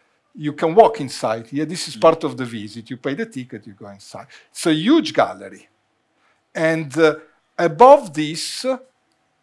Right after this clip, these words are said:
Speaker 1: apparently there is another void of about the same size, which people were not aware of,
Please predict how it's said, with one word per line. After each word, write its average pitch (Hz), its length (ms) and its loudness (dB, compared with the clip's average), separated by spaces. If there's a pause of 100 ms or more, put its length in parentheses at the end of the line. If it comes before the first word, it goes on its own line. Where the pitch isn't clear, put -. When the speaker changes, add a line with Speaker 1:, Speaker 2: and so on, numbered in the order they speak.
(380)
Speaker 1:
apparently 175 840 2
there 170 180 0
is 165 200 0
another 175 680 0 (380)
void 143 640 0 (380)
of 156 240 -4
about 156 360 2
the 160 60 -8
same 165 320 -10
size, 156 680 -8 (120)
which 131 400 -16 (580)
people 156 260 -6
were 139 120 -4
not 139 200 -8
aware 139 260 -4
of, 135 160 -10